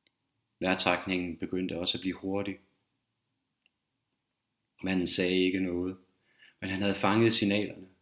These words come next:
og lagde en hånd på Michaelas skulder. Det hjalp, og skælvene medførte ingen flodbølge denne gang. I stedet døde de igen ud.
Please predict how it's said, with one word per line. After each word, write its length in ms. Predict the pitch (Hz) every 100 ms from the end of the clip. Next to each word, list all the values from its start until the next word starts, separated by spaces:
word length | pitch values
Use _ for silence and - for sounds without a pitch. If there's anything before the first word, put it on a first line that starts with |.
| _ _ _ _ _
og 80 | -
lagde 140 | 110 113
en 80 |
hånd 340 | 110 117 110 -
på 100 | 107
Michaelas 520 | 101 - 95 95 98
skulder. 520 | - 92 92 92 - _ _ - _ _ _ _ _ _ _ _ -
Det 100 | 98
hjalp, 380 | 98 101 - - _ _ _ _ -
og 80 |
skælvene 460 | - 135 123 104 104
medførte 500 | 98 104 - 107 95
ingen 180 | 98 107
flodbølge 560 | - 107 101 98 90
denne 200 | 92 92
gang. 340 | 90 87 85 _ _ _ _ _ _ _ -
I 40 |
stedet 420 | - 117 110 -
døde 200 | 107 98
de 140 | 98 90
igen 240 | 101 95
ud. 220 | 90 90